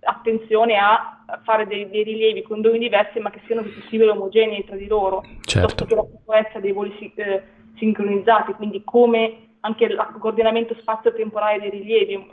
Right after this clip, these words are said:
Speaker 1: è una, un aspetto su cui ci siamo concentrati, quindi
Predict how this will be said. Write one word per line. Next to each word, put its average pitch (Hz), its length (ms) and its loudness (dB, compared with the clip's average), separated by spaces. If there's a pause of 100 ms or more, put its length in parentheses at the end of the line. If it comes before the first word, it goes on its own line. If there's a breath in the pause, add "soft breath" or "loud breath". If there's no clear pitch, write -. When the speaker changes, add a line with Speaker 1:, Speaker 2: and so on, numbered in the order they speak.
(100)
Speaker 1:
è 196 100 -14
una, 196 200 -10
un 208 80 -14
aspetto - 380 -10
su - 160 -20
cui 202 80 -20
ci - 100 -20
siamo 196 220 -12
concentrati, 196 720 -4
quindi - 680 -14